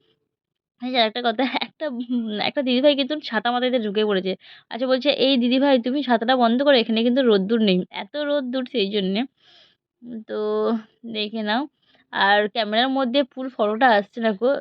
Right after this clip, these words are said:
মানে, পাশে যে লক্ষ্মী ঠাকুর না কি ঠাকুরটা, ওটা আসেনি গো। সবাইকে, সবাই বলছে যে অত বড় লম্বা মতন তো, আর সোনার জিনিসগুলো আমি দেখিনি, কিন্তু ওখানে দাঁড়াতে দিচ্ছে না, দেখতে দিচ্ছে না, এরম ধরা ব্যাপার। আমি তো ঠাকুরের মুখটা ঠিক মতন দেখতে পাই না, যেহেতু আমি ভিডিও করছিলাম।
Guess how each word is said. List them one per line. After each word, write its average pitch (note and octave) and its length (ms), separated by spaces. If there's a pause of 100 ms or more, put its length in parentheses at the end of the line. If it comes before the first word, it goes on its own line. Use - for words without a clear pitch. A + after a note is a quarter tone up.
(140)
মানে, A3 180 (120)
পাশে G3+ 420 (120)
যে G#3+ 220
লক্ষ্মী G#3 360
ঠাকুর A3+ 260
না A#3+ 100
কি A3+ 140
ঠাকুরটা, A#3 340
ওটা A3+ 160
আসেনি G3 480
গো। F#3+ 180 (440)
সবাইকে, B3 460 (100)
সবাই B3 240
বলছে C4 280
যে B3 100 (180)
অত G3+ 240
বড় B3+ 220 (200)
লম্বা A3 360
মতন C4+ 320
তো, B3 140 (580)
আর G3 240
সোনার G#3+ 300
জিনিসগুলো A#3+ 400
আমি B3+ 120
দেখিনি, A3+ 260
কিন্তু C4+ 200
ওখানে C#4 220
দাঁড়াতে G#3+ 280
দিচ্ছে C4 180
না, C4+ 100
দেখতে A3 240
দিচ্ছে A#3+ 220
না, G#3 60
এরম G3 160
ধরা G3+ 180
ব্যাপার। G#3+ 280 (360)
আমি F#3+ 180
তো A3 100
ঠাকুরের A3+ 300
মুখটা A3+ 220
ঠিক A3+ 120
মতন A3+ 180
দেখতে G3 220
পাই A#3+ 120
না, G#3 60
যেহেতু G3 240
আমি A3 160
ভিডিও G#3 240
করছিলাম। A3+ 400